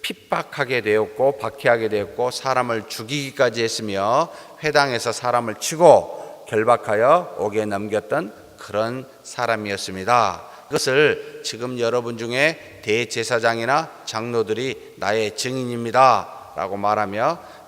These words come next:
본래 나도 여러분과 똑같은 그와 같은 사람이었습니다. 여러분보다 더 나으면 나았지 더,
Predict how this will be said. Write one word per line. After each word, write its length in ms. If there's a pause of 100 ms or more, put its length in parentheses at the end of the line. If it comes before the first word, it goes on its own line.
본래 340
나도 420 (280)
여러분과 580
똑같은 680 (300)
그와 240
같은 280
사람이었습니다. 840 (240)
여러분보다 640
더 200
나으면 380
나았지 460 (400)
더, 320